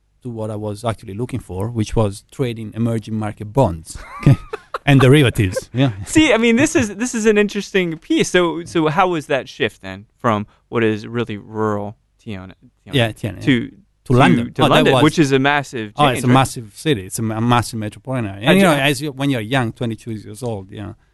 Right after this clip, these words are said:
Speaker 1: that's all you're looking for, right?
Speaker 2: That's right.
Speaker 1: <laughs>
Speaker 2: Yeah. The hustle
Speaker 1: Well,
Speaker 2: and bustle of the
Speaker 1: London,
Speaker 2: city.
Speaker 1: living on my own,
Speaker 2: Yeah.
Speaker 1: making my own living. That was like, you know, five years of fun, you know, and then being a trader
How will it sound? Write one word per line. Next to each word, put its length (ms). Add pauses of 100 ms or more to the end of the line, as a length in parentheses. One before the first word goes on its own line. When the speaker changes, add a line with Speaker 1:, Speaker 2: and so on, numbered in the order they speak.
(320)
Speaker 1:
that's 220
all 160
you're 120
looking 260
for, 180
right? 200
Speaker 2:
That's 200
right. 240
Speaker 1:
<laughs> 160
Speaker 2:
Yeah. 400 (440)
The 60
hustle 320
Speaker 1:
Well, 100
Speaker 2:
and 60
bustle 120
of 40
the 60
Speaker 1:
London, 340
Speaker 2:
city. 160
Speaker 1:
living 160
on 120
my 160
own, 260
Speaker 2:
Yeah. 80
Speaker 1:
making 160
my 100
own 220
living. 300
That 140
was 220
like, 160
you 60
know, 100
five 300
years 160
of 80
fun, 200
you 100
know, 100
and 80
then 100
being 220
a 40
trader 340